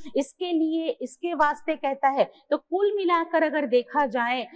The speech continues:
तो संबंध बोधक जो अव्यय हैं वो अर्थ के आधार पर चौदह प्रकार के हो जाते हैं, रचना के आधार पर दो प्रकार का है, रूढ़ और आपका यौगिक। रूढ़ क्या होगा?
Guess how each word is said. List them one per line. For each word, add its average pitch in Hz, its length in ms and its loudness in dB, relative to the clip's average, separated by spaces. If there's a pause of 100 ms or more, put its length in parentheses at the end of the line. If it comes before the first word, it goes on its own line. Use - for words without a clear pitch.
(140)
तो 285 80 -2
संबंध 349 680 4
बोधक 269 600 2 (680)
जो 269 200 0
अव्यय 240 640 2
हैं 247 300 0 (280)
वो 269 60 6 (120)
अर्थ 359 240 8
के 339 140 -2
आधार 254 360 0
पर 247 260 -2 (260)
चौदह 277 400 4
प्रकार 247 400 0
के 240 120 -4
हो 220 220 -6
जाते 214 340 -2
हैं, 285 240 0 (320)
रचना 392 400 2
के 370 140 -4
आधार 277 380 0
पर 330 200 0
दो 320 260 -4
प्रकार 370 420 0
का 339 120 0
है, 311 220 2 (300)
रूढ़ 330 540 4
और 254 240 4
आपका 202 340 2
यौगिक। 190 560 -2 (180)
रूढ़ 311 260 0
क्या 381 200 -6
होगा? 370 440 -2